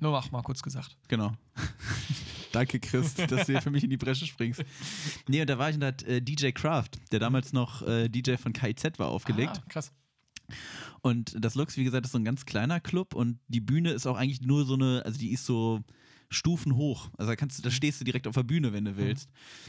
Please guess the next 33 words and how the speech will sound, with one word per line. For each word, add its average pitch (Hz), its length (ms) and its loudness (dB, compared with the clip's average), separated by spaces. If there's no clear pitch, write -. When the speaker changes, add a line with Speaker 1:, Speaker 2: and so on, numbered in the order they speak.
Speaker 2:
Und 110 100 0
der 110 80 0
war 117 80 2
da 131 80 2
halt 127 120 0
am 113 120 -2
Auflegen. 156 520 0
Und - 80 -2
Speaker 1:
Aber - 80 4
Speaker 2:
hatte 139 60 2
Speaker 1:
ohne 170 140 2
K 120 160 -2
I 120 60 -4
Z - 220 -6
dann? 117 160 -4
Speaker 2:
Ohne 160 160 0
K 165 120 4
I - 20 2
Z, 147 160 0
nur 151 100 2
er 143 140 4
hat 139 80 0
halt 120 120 0
aufgelegt. 110 460 -2
Speaker 1:
Ja. 123 140 0
Speaker 2:
Und 127 240 0
im 120 100 0
Hintergrund, 151 680 0
äh, 123 260 0
hatte 117 200 -2
er 117 160 0
so 113 180 0
einen, 104 380 0